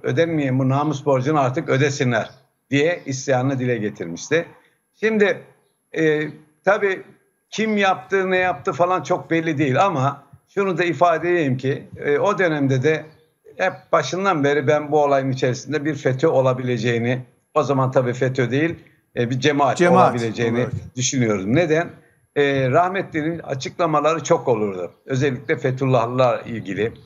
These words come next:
Speaker 1: Onların, e, yapılanması, onların işte yurt dışı teşkilatları gibi konulara çok önem verirdi.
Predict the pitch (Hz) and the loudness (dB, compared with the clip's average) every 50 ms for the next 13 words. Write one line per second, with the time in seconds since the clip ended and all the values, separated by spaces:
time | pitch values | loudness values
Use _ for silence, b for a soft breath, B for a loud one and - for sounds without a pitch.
0 | b b b _ - 127 143 156 156 147 143 143 143 143 139 135 131 135 131 127 | b b b _ 0 2 2 4 2 2 2 0 -2 -4 -4 -2 -2 0 0 2
1 | 123 139 147 135 131 143 131 127 127 123 127 123 117 - - - 123 123 123 123 | 2 2 0 2 2 2 2 2 2 2 2 0 -2 -2 -2 0 0 2 2 2
2 | 131 131 131 131 127 127 127 123 123 127 - - 123 117 131 135 131 - 123 123 | 2 2 2 2 2 2 0 0 -2 -2 -4 -4 -2 -2 -2 -2 -2 -2 -4 -2
3 | - 131 123 117 - - - - 123 117 - - 127 120 117 - - - 123 117 | 0 2 0 0 -2 -4 -4 -2 -2 -2 0 0 2 2 0 0 0 0 0 2
4 | 113 117 117 117 110 110 98 135 143 127 123 110 123 - 120 113 113 117 117 123 | 2 2 0 0 -2 -2 -2 -2 0 0 0 0 0 0 0 2 2 2 2 2
5 | 123 127 127 127 123 - 113 104 104 98 95 90 90 85 87 92 110 143 160 156 | 0 0 -2 -2 -2 0 -2 -2 0 -2 -4 -4 -4 -4 -4 -2 0 0 0 -2